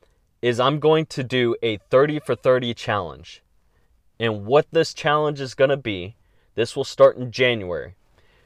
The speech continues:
So a thirty for thirty challenge means we're gonna do thirty days of different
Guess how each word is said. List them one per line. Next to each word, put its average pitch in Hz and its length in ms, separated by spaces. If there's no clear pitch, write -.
So 117 260
a 101 60
thirty 143 320
for 143 140
thirty 135 360
challenge 104 480
means 107 520
we're 113 140
gonna 117 180
do 98 160
thirty 139 380
days 127 580
of 107 400
different 135 440